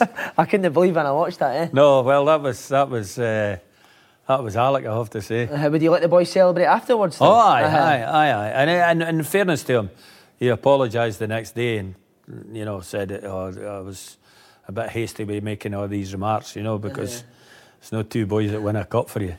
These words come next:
Speaker 1: Brilliant, eh? Uh, so six months in, Man United come calling. Are you excited by the prospect?
Speaker 2: Again, it was right out of the blue. And, um, I was out training at Seaton Park with the young boys in the afternoon, as normal. And I see his car, 'cause he never, he never came up to th-, that training.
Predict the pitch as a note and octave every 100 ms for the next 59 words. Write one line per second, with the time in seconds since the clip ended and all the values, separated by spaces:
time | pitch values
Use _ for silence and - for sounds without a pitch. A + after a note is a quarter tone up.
0 | _ B2 B2+ B2 A2+ B2 - - - D#3+
1 | D#3+ F#3 A3 F#3+ G3+ F#3+ G3+ G3 F3+ F#3
2 | F3+ F3+ E3+ F3 D3+ F#3 F3+ C3 C#3 D3
3 | C#3 F#3 E3+ E3 E3+ E3 G3+ G#3+ - G2+
4 | B2 _ _ _ _ _ _ - - -
5 | - - A2+ E3 G#3+ E3 A#2+ D3+ C#3+ C#3
6 | A#2+ C3 G#3 F#3 - _ _ _ - B2+
7 | B2 A#2+ B2+ B2+ B2 A#2+ A#2+ A#2 - C3+
8 | A#2+ G#2+ C3 B2+ C#3 D#3 D3+ C3+ - D3
9 | C3 G2+ C#3+ E3 C#3 A#2+ B2+ C3+ C3 C3+
10 | A#2+ B2+ B2+ - A#2 C3+ D#3+ C#3 B2 A#2
11 | G#2+ A#2+ B2 C3+ D#3+ D3 - _ _ _
12 | _ _ - A#2+ A#2 - D3 A2 - D3+
13 | F3 D3+ - A#2 B2+ D#3 C#3 F#2+ - -
14 | G#2+ C#3 B2+ - F#2+ G#2+ - F#2+ F#2 G2
15 | G2 G2+ G#2+ A#2+ - G#2+ F#2+